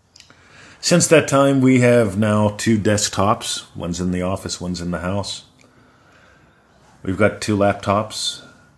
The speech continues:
Yeah, I keep them handy. They're just really handy to use, especially if you've got a power outage or something like that.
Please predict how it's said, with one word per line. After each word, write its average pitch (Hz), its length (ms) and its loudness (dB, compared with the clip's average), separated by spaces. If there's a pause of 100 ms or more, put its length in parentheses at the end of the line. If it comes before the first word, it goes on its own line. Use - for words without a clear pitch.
(480)
Yeah, 78 160 -10
I 78 60 -10
keep - 260 -10
them 87 160 -6
handy. 90 340 -4
They're 87 260 -6
just 87 340 -10
really 87 220 -10
handy 87 220 -6
to 85 60 -10
use, 92 300 -4
especially 80 440 -10
if 78 100 -16
you've 78 100 -16
got 80 120 -6
a - 20 -14
power 82 360 -4
outage 87 340 -4
or 85 60 -10
something 87 360 -10
like 87 180 -12
that. 90 280 -12